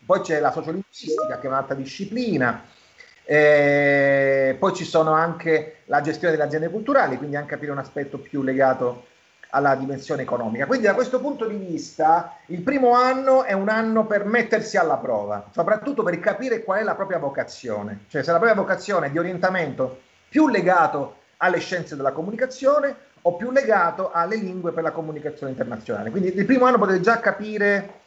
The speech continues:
quali sono le materie, molto banalmente, quali sono le materie che vi piacciono di più, e di queste materie che vi piacciono di più, quelle che possono, sono meglio rappresentate in uno dei due curriculum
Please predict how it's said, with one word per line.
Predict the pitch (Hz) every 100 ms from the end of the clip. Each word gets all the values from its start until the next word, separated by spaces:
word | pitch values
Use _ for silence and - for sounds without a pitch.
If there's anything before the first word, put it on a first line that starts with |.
| _ _ _ -
quali | 214 214
sono | 220
le | 202
materie, | 175 202 190 -
molto | 170 226 277 220
banalmente, | 160 160 170 175 143 151
quali | 185 196
sono | 196
le | 202
materie | 254
che | 202
vi | 175
piacciono | 170 170 160
di | 143
più, | 139 139 110 160 220 - _ _
e | - 185
di | 220
queste | 254 226
materie | 202 208 190
che | 160
vi |
piacciono | 180 226
di | 262
più, | 196
quelle | 175 208 180
che | 147
possono, | 185 175 196 175
sono | 196
meglio | 190 196 151
rappresentate | 151 202 180 147 151 160
in | 175
uno | 139
dei | 127
due | 131
curriculum | 131 120 113 113 117